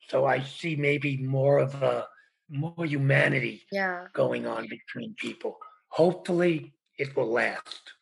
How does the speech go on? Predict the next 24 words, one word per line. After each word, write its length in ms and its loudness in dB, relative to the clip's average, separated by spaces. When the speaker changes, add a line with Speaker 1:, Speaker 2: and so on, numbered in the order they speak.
Speaker 1:
I 240 0
don't 180 -4
know, 180 -6
but 100 0
I 80 0
hope 260 0
it 140 -6
does. 240 -2
But 120 -6
I 120 4
see 220 0
what's 220 2
going 360 0
on. 220 0
I 160 0
see 260 -4
public 440 0
as 140 -8
the 80 -4
future 440 -6
of 80 -6
the 100 -4
hotel 380 -6
business, 480 -4